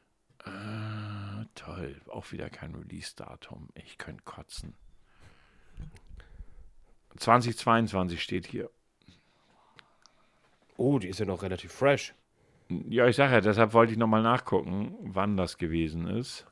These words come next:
Speaker 2: Oh Gott, kenn ich die, könnte ich die Serie kennen?
Speaker 1: Ich weiß es halt nicht. Kann ich
Speaker 2: Ah,
Speaker 1: dir
Speaker 2: okay,
Speaker 1: nicht,
Speaker 2: okay, okay.
Speaker 1: kann ich dir nicht sagen.
Speaker 2: Ähm,
Speaker 1: Es,
Speaker 2: fünfundfünfzig
Speaker 1: aber was ich dir
Speaker 2: Jahre.
Speaker 1: sagen kann, es gab mehrere Staffeln von der Serie.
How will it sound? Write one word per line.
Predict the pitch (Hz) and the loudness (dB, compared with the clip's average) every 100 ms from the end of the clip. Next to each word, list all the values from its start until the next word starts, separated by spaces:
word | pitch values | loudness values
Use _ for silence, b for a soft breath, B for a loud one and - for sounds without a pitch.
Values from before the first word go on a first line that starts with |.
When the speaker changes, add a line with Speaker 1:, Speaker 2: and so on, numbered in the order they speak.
| _ | _
Speaker 2:
Oh | - 110 - | -18 -18 -12
Gott, | 104 98 - | -12 -12 -12
kenn | 98 | -6
ich | 127 - | -6 -8
die, | - 165 | -12 -10
könnte | - 110 127 | -6 -8 -8
ich | |
die | - | -12
Serie | 98 107 110 92 | -8 -8 -6 -10
kennen? | - 101 131 175 - 101 - | -8 -8 -8 -12 -12 -12 -6
Speaker 1:
Ich | 101 110 - 98 | -4 -4 -6 -6
weiß | 107 156 185 - | 2 6 6 4
es | 110 - - | -4 -4 0
halt | 92 92 - | 0 0 -4
nicht. | 85 82 - | -8 -8 -10
Kann | - 113 | -6 -4
ich | 123 | -2
Speaker 2:
Ah, | 131 | 0
Speaker 1:
dir | 113 | -2
Speaker 2:
okay, | 127 | -2
Speaker 1:
nicht, | 113 107 | -4 -6
Speaker 2:
okay, | - 92 | -4 -4
okay. | 123 | -4
Speaker 1:
kann | 135 | -4
ich | 139 - | -6 -6
dir | 127 123 | -4 -2
nicht | 143 156 - | -4 -8 -10
sagen. | - 143 131 131 | -2 0 2 0
Speaker 2:
Ähm, | 123 123 120 120 117 113 110 101 98 | -2 -4 -6 -8 -10 -10 -12 -14 -12
Speaker 1:
Es, | - | -10
Speaker 2:
fünfundfünfzig | 135 123 110 120 | -8 -10 0 4
Speaker 1:
aber | 113 | 6
was | 139 | 4
ich | 139 | 2
dir | 123 | 2
Speaker 2:
Jahre. | 123 | 6
Speaker 1:
sagen | 135 156 | 6 6
kann, | 160 147 | 2 0
es | 139 | 0
gab | - 127 | 6 6
mehrere | - 123 117 104 95 | 6 2 2 0 -2
Staffeln | - 120 131 175 240 254 - _ _ _ _ _ - | 2 2 2 -4 -4 -10 -18 _ _ _ _ _ -16
von | - 143 | -6 -2
der | 147 | -2
Serie. | 131 156 156 160 185 208 | 0 0 0 0 -2 -2